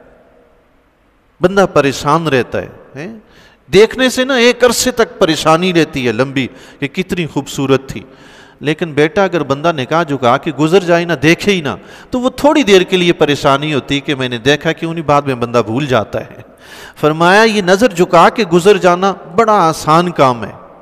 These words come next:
लेकिन देख लेना फिर उसके बाद अपने आप को परेशानी से बचाना, ये बड़ा मुश्किल काम है।" कितनी खूबसूरत तरीके से समझाया हमें, है, सुभान अल्लाह। और इसमें शक ही नहीं, कोई शक नहीं।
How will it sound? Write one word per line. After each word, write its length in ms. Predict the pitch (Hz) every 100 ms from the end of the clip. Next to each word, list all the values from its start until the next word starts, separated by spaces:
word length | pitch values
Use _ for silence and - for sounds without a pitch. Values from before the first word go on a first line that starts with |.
| _ - - _ _ -
लेकिन 360 | 151 170 135
देख 280 | 123 208 262
लेना 320 | 254 240 254
फिर 200 | 240 226
उसके 280 | 240 233 -
बाद 260 | 208 202 196
अपने 300 | 180 185 185
आप 240 | 170 170
को 80 | 185
परेशानी 540 | 170 156 147 156 156
से 120 | 160 156
बचाना, 420 | 143 147 147 156
ये 160 | 156
बड़ा 220 | 160 147 139
मुश्किल 340 | 131 - 143
काम 280 | 123 117 110
है।" 140 | 120 - - _ _ - - _ _ -
कितनी 260 | 170 190
खूबसूरत 540 | 175 143 - 151 160 156
तरीके 320 | 135 120 123
से 120 | 127
समझाया 600 | 113 117 107 95 104 104 -
हमें, 160 | 113
है, 160 | 120 160
सुभान 480 | - 110 - 107 92
अल्लाह। 260 | 87 - - _ _ _ _ _ _ _ _ _ _ -
और 160 | 117 135
इसमें 240 | - 131
शक 240 | - 175 -
ही 100 | 175
नहीं, 180 | 104 98 - _ _ _ -
कोई 200 | 196 214
शक 220 | 156 151 117
नहीं। 180 | 101